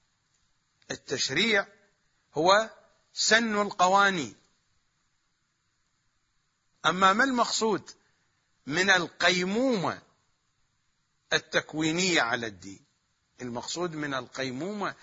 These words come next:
التكوينية على الدين هي المتصرفة في ملاكات التشريع، لها الولاية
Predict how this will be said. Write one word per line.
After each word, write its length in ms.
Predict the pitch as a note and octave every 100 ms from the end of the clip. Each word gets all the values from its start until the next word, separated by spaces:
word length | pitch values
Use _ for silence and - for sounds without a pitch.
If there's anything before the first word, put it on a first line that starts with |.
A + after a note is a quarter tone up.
| - -
التكوينية 960 | B2+ - - B2+ B2+ B2+ B2 B2+ B2 A#2
على 280 | F2+ A#2+ A#2
الدين 500 | G#2+ G2+ F#3 G3 F3 _ _ -
هي 240 | D3+ A3
المتصرفة 1160 | A#3 E3 A#2+ - A2 F3 A#3 A3+ F#3 D3+ A2+ - _ _ _ _ _ _ _ _ _ _ _ _ _ _ _ _
في 440 | - F3 G#3 G#3 - _ _ -
ملاكات 720 | B2+ C#3+ C3+ B2+ F#3+ A3+ A3
التشريع، 640 | D3+ - A2 - G#2 F#2 - _ _ _ _ _ _ _ _ _ _ _ _ _ _ _ _ -
لها 220 | D3+ G3
الولاية 720 | A3+ E3+ D#3+ G3+ C4 G3 A#2+